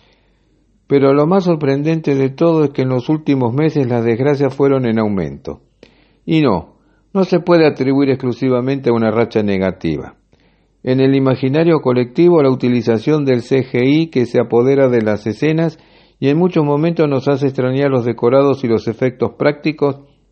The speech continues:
podría ser la clave para terminar con el peligro. Sin embargo, superproducciones recientes como Resident Evil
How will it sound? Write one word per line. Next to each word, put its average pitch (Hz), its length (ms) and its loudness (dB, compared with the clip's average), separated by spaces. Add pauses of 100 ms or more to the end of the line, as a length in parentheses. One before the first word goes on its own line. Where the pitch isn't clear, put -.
(140)
podría 143 380 2
ser 143 240 0
la 131 140 2
clave 139 300 4
para 113 240 0
terminar 107 460 -2
con 110 140 -2
el 104 140 -2
peligro. 73 600 -2 (1300)
Sin 139 260 0
embargo, 160 520 2
superproducciones 127 920 -2
recientes 120 560 0
como 107 280 -2
Resident 113 580 0
Evil 160 400 2